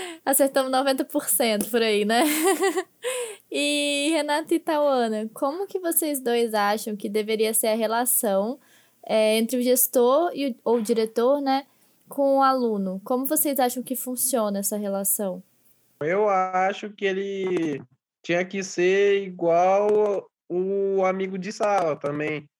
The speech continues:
Speaker 2: Ele poderia ser amigo da gente e tal, falar, tipo assim, é, ele é isso, mas só que não tão presente, porque eu acho que ele tem muito na correria no dia a dia ali dele da escola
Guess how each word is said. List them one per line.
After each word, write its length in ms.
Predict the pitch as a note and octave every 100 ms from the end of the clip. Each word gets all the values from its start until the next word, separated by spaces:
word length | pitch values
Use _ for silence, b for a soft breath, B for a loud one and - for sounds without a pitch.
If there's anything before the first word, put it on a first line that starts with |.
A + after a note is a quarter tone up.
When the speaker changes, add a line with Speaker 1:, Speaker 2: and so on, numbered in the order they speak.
| _
Speaker 2:
Ele 140 | B2+ D3
poderia 500 | D3+ D#3 D#3+ D#3+ E3
ser 140 | E3+
amigo 480 | E3 E3+ E3 F#3 F3+ F3+
da 220 | E3+ F3+
gente 480 | F3+ F#3+ A#3 A3 G3+
e 60 |
tal, 400 | F3+ F3 G3 G3
falar, 440 | - D#3+ E3 E3 E3+
tipo 400 | - _ - D#3+
assim, 400 | D#3 D#3 C3 G2 _ _ _ _ _ _ -
é, 480 | G3 G3 D3+ A2+ -
ele 280 | C#3 E3+ A3
é 280 | A#3 A#3
isso, 420 | G#3 E3+ C#3+ A#2+ G2+ -
mas 200 | C#3 D3+
só 140 | E3+
que 200 | E3 F3+
não 200 | F3 G3
tão 140 | G#3+ G#3
presente, 580 | G3+ G#3 F3 F#3 G3+ A3+
porque 280 | G#3 G3
eu 360 | F#3+ F#3+ A3 G3+
acho 440 | F3 F#3 G#3+ C#3+ - _ _ _ _
que 80 | D#3
ele 260 | E3 F#3+ F#3
tem 280 | F3+ F3+
muito 280 | F3+ F#3 F#3+
na 140 | G3+ G#3
correria 540 | G#3 G#3 G#3 F#3+ F#3
no 100 | F#3+
dia 160 | F3+ F3+
a 40 |
dia 180 | D#3+ E3+
ali 180 | E3 D#3
dele 180 | D#3+
da 140 | D#3 E3+
escola 580 | F3+ - F3+ G#3+ A3